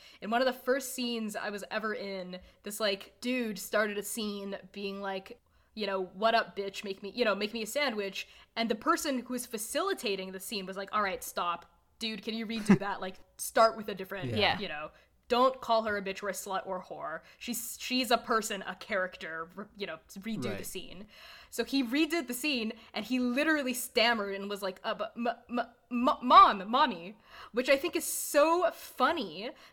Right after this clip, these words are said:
Speaker 1: because it shows that a, for a lot of men who haven't interrogated a lot of this misogyny,
Speaker 3: Right.
Speaker 1: right, a lot of this, um, chauvinism,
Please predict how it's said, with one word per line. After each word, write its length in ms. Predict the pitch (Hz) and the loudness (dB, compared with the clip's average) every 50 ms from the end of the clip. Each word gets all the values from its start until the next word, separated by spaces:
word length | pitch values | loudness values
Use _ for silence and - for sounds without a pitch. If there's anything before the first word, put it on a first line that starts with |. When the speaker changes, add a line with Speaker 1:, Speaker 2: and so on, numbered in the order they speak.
| _ - | _ -8
Speaker 1:
because 240 | 233 220 262 254 240 | -4 -2 -2 0 0
it 80 | 247 | -2
shows 260 | 247 - 269 277 294 | 0 2 2 2 4
that 100 | 277 262 | 2 2
a, 160 | 247 226 220 214 - | 4 2 2 0 -2
for 160 | - 240 233 | -4 -2 0
a 60 | 233 220 | 0 0
lot 280 | 208 214 254 392 453 403 | 2 2 4 4 2 0
of 100 | 269 220 | -2 -2
men 280 | 220 233 262 262 220 233 | -2 0 0 0 -2 -4
who 200 | 214 214 202 185 190 | -4 -6 -10 -10 -2
haven't 300 | - - 240 233 269 240 | 2 2 2 2 2 -2
interrogated 800 | - 208 196 - - 208 208 220 226 202 185 165 151 156 156 151 | -4 -6 -6 -6 -4 -4 -2 -2 -2 -4 -6 -8 -8 -10 -12 -12
a 60 | 156 | -8
lot 200 | 170 170 170 170 | -6 -6 -6 -6
of 80 | 170 - | -8 -12
this 140 | 175 165 - | -14 -16 -14
misogyny, 640 | - - - 190 190 202 202 226 196 - - - - | -14 -10 -4 -2 -2 0 0 0 0 -2 -2 -6 -8
Speaker 3:
Right. 20 | |
Speaker 1:
right, 200 | - - 165 165 - | -8 -8 -8 -8 -8
a 60 | 175 | -6
lot 160 | 180 180 180 | -6 -6 -6
of 60 | 180 160 | -6 -8
this, 240 | 160 165 - - - - | -10 -10 -10 -12 -10 -10
um, 380 | 170 165 160 160 160 156 160 - - - - | -8 -8 -8 -8 -10 -14 -18 -20 -20 -20 -18
chauvinism, 760 | - - - 214 240 226 233 202 175 160 147 139 131 160 185 | -14 -8 -6 -4 -4 -4 -4 -6 -6 -8 -10 -10 -10 -12 -12